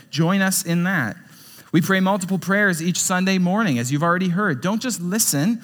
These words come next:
as a spectator, but participate and add your amen. You get the idea. Do whatever it takes to pray. Jesus did it. We need to do it.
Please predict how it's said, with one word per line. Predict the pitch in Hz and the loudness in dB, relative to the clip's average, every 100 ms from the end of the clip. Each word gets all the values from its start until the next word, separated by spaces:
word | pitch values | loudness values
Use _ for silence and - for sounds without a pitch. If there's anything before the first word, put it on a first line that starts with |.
| - 156 | -4 -2
as | 156 | 0
a | |
spectator, | 147 - - 185 - 147 120 143 | 0 -2 -4 -4 -2 -2 0 -4
but | 175 | -6
participate | - 180 - 226 233 - 117 95 - - | -6 -4 -2 -2 -4 -4 -6 -6 -12 -6
and | 170 | -4
add | - 180 208 170 | 0 2 2 0
your | 180 | 0
amen. | 165 180 180 202 143 98 - - _ _ _ _ _ _ _ - | 0 0 0 0 -2 -6 -12 -20 _ _ _ _ _ _ _ -6
You | 131 | -2
get | 196 | -2
the | 202 180 | 0 0
idea. | 170 135 113 101 | 0 0 0 -2
Do | 95 185 226 | 0 2 2
whatever | 214 170 - 170 170 | 2 -2 -2 -4 -2
it | 143 139 | -4 -4
takes | 147 135 - - | -4 -4 -6 -10
to | |
pray. | 104 - 120 107 107 | -14 -10 -8 -6 -6
Jesus | 120 196 143 107 | -4 -4 -4 -8
did | - 87 | -10 -12
it. | 92 - _ _ _ _ _ _ _ _ _ | -14 -20 _ _ _ _ _ _ _ _ _
We | - 143 | -4 0
need | 151 127 | 0 -2
to | - | -6
do | 90 85 | -12 -14
it. | 85 | -16